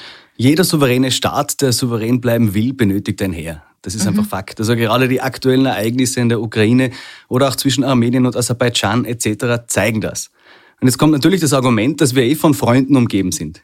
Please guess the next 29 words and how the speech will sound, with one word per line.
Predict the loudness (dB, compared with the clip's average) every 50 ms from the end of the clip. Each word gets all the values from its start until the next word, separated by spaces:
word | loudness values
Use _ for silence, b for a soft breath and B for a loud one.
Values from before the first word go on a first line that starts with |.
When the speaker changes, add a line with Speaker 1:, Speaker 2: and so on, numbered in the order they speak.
| _ 0
Speaker 1:
Ja, | 2 2 4
Speaker 2:
Mhm. | 4
Speaker 1:
eh. | 2 2 0 -2 -4 -10 -4 0
Aber | 0 2 2 2 2
auch | 0 0
die | 0 0 0 2
E | 0
U | 0 -2 -2 -2 -4 B B B B B B B B B
hat | -2 -2 0 2
Außengrenzen | 2 2 2 2 2 2 2 0 0 0 -2 -2 -2 -2
und | -2 -2
wir | 0 2
sind | 2 4 4
Mitglied | 4 2 2 2 0 0 0 2
der | 0 0
E | 2
U. | 0 -2 -4 -4 -6 -10 b b b b _
Und | -4 -2 0
auch | 0 -2 0 2
ihnen | 4 4 4 4 2 0 0
sollte | 0 0 0 0 2 2
man | 2 2 2
als | 0 0 0
E-U-Mitglied | 0 -2 -2 0 2 2 2 2 2 0 0 0 0
beistehen. | -2 -2 -2 -4 -4 -2 -4 -4 -4 -6 b b b b b b b b b _
Und | 0 0 0 0 0
als | 0 0 0 -2
sicherheitspolitischer | 0 0 2 2 0 2 2 2 2 4 2 0 0 0
Trittbrettfahrer | 2 2 0 0 -2 -2 0 0 0 0 -2 -2 -2 -2 -2 -4 -8 -10 -12